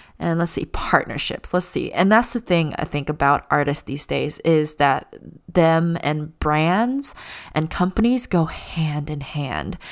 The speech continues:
So, um, in the olden days, uh, princes and kings would, um, sponsor, um,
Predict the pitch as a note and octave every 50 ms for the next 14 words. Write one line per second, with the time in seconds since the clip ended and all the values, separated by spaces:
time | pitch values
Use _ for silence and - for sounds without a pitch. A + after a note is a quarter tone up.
0 | - - - - A3+ A3 G#3+ G3 F#3 - - - G3 F#3+ F3+ F3 F3 F3 E3+ -
1 | - - B3+ B3 B3 B3 C4 C4+ D4 C#4+ C#4 C4+ - D#3 C#3 D#3 D#3+ E3 C#3 -
2 | D#2+ C#2 - - F#3+ - - - - - - - F3+ E3+ E3 - - - - C#4
3 | B3+ A#3+ - - G3 F3+ - E3+ F3 E3+ - - - B3 A3+ G3+ F#3 E3 D#3+ D#3+
4 | D#3+ - E3 E3+ F3 E3 D#3 D#3+ - - - - - - E3 D#3+ D#3+ E3 E3+ -
5 | - - - G3+ G#3 G#3+ G#3+ G3+ - - F#3+ F3+ F3 E3+ E3 D#3+ - - - -
6 | F3 E3 D3 D3 D#3 - E3+ F3 E3